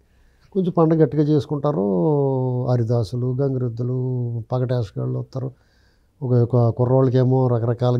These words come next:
గేమ్స్, స్పోర్ట్స్, బాల్, బ్యాడ్మింటన్, కబడ్డీ ఇలాంటివన్నీ పెట్టుకుంటారు. కోలాటాలు,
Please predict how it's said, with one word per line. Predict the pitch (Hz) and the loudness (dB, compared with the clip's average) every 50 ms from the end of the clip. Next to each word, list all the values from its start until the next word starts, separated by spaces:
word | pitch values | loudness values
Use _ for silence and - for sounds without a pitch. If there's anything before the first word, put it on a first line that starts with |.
| 117 117 | 0 2
గేమ్స్, | 120 123 123 113 - - 127 120 | 2 2 0 -2 -4 -6 -8 -8
స్పోర్ట్స్, | - - _ 127 131 131 120 - - 131 131 127 - _ _ _ _ _ _ 113 | -8 -10 _ -4 -4 -4 -4 -4 -6 -6 -6 -6 -10 _ _ _ _ _ _ -4
బాల్, | 117 120 127 123 | 0 0 2 2
బ్యాడ్మింటన్, | 123 123 123 123 123 127 120 123 123 123 127 127 127 | 2 2 2 2 0 0 0 0 -2 -2 -2 -2 0
కబడ్డీ | 139 135 123 131 127 127 127 | 0 0 2 0 0 0 0
ఇలాంటివన్నీ | 127 123 127 123 127 127 127 139 135 135 143 147 156 156 151 139 135 131 123 | -2 -2 -2 -2 -2 -2 -2 -2 -2 -2 -4 -4 -2 -2 -2 -2 -2 -4 -6
పెట్టుకుంటారు. | - - 127 123 - - 127 120 135 - 165 180 - _ _ _ _ _ _ _ _ _ _ _ - | -8 -10 -10 -10 -8 -8 -6 -6 -6 -6 -8 -10 -12 _ _ _ _ _ _ _ _ _ _ _ 0
కోలాటాలు, | - 127 131 131 127 123 113 123 120 120 127 131 127 | 2 4 6 6 6 4 4 2 0 0 0 -2 -4